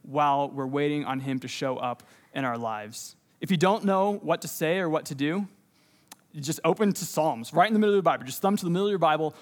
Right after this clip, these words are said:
open that up, flip a couple pages to the left or right, and I can guarantee you'll find a prayer pretty similar to this one,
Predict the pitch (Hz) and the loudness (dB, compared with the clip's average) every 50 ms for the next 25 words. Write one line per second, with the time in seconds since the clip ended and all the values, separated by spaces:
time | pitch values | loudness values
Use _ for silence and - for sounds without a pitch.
0 | - - 175 190 185 226 220 208 190 180 180 180 - - - - - 220 214 220 | -6 -2 0 0 2 2 2 4 4 4 4 4 2 -4 -14 -2 2 4 4 4
1 | - 214 - 220 214 214 190 160 202 202 190 190 185 - - 190 170 170 175 170 | 4 2 0 0 0 0 0 2 2 2 2 0 -2 -2 0 2 4 4 4 2
2 | - 180 165 160 160 160 151 160 151 - 160 147 143 151 175 180 185 180 165 - | 2 0 2 2 2 2 2 0 -2 -2 -2 -2 0 0 0 0 0 -2 -2 -2
3 | 175 165 151 139 - - 156 156 160 160 143 143 - - 160 147 139 135 127 - | 0 0 -2 0 0 0 0 2 0 0 -4 -6 -6 -2 -2 0 0 -2 -2 -2
4 | 160 160 165 156 - 170 160 156 147 - 143 123 123 120 - - 127 120 117 123 | -4 -4 -2 -2 -2 -2 -2 -2 -2 -4 -6 -6 -8 -8 -8 -8 -6 -6 -6 -6